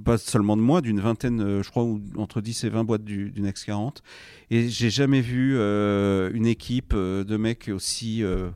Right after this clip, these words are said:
à la, attentifs, à l'écoute. Euh, ils reviennent sur les sujets, même si de temps en temps, c'est moi qu'on, qui ai oublié de leur demander, c'est lui qui revient, et cetera. Donc, moi, je dis chapeau Next quarante.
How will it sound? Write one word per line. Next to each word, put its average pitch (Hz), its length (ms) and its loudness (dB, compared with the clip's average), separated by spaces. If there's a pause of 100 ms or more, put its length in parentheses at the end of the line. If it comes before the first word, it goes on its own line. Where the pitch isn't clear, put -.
(640)
à 117 120 4
la, 117 100 6
attentifs, 113 920 -2
à 107 80 2
l'écoute. 110 760 0
Euh, 95 200 2 (460)
ils 123 80 2
reviennent 113 320 4
sur 127 180 -2
les 117 120 4
sujets, 113 360 0
même 117 160 2
si - 140 -8
de - 60 -16
temps 120 160 4
en 120 80 4
temps, 135 100 0
c'est 135 140 2
moi 123 160 2
qu'on, 123 160 0
qui 123 160 0
ai - 20 8
oublié 113 300 4
de 117 60 -4
leur 104 140 4
demander, 110 460 4
c'est - 160 -4
lui 104 140 -2
qui - 160 -6
revient, 107 360 0
et 104 80 -2
cetera. 110 340 0
Donc, 101 200 -2 (320)
moi, 131 140 4
je 120 60 -4
dis 120 60 -8
chapeau 151 360 0
Next 131 240 -2
quarante. 123 500 0